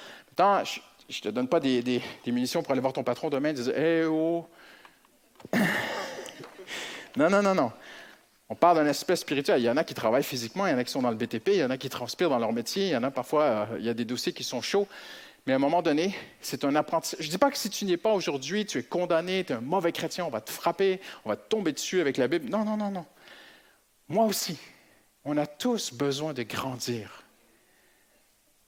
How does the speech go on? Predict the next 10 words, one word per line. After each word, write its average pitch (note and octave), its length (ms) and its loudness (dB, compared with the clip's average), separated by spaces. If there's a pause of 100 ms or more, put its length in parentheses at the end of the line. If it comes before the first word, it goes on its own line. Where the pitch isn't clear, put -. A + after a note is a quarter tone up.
(180)
à C3+ 100 2
ne C#3 100 2
plus F3+ 340 -4
faire D#3 320 0
de B2 100 -2
forcing A#2 880 -6 (1300)
et B2 80 2
à C3 100 4
dire, « D3 220 0
Seigneur, E3 480 2